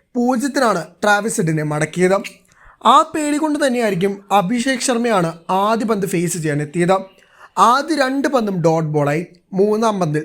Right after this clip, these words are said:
ഡബിൾ. നാലാം പന്ത് ക്രിക്കറ്റ് ആരാധകർക്ക് വിരുന്നൊരുക്കിയത് ഐ പി എൽ രണ്ടായിരത്തി ഇരുപത്തിനാലിലെ ഏറ്റവും മികച്ച പന്തുകളിൽ ഒന്നുകൊണ്ടാണ്. അഭിഷേക് ശർമ്മയുടെ കുറ്റി തെറിച്ച്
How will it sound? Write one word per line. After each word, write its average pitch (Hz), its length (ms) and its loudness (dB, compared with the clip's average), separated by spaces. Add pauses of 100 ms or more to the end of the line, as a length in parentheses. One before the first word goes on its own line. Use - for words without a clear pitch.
ഡബിൾ. 143 380 -2 (380)
നാലാം 220 500 2
പന്ത് 240 260 0 (220)
ക്രിക്കറ്റ് 226 340 0
ആരാധകർക്ക് 233 600 0
വിരുന്നൊരുക്കിയത് 196 760 0 (220)
ഐ 196 200 2
പി 196 200 -4
എൽ 262 160 2
രണ്ടായിരത്തി 208 400 -2
ഇരുപത്തിനാലിലെ 185 720 -2
ഏറ്റവും 202 420 -2
മികച്ച 196 260 -4 (140)
പന്തുകളിൽ 180 520 0
ഒന്നുകൊണ്ടാണ്. 165 600 -2 (800)
അഭിഷേക് 185 500 2
ശർമ്മയുടെ 208 300 -2
കുറ്റി 170 800 -4
തെറിച്ച് 175 380 -2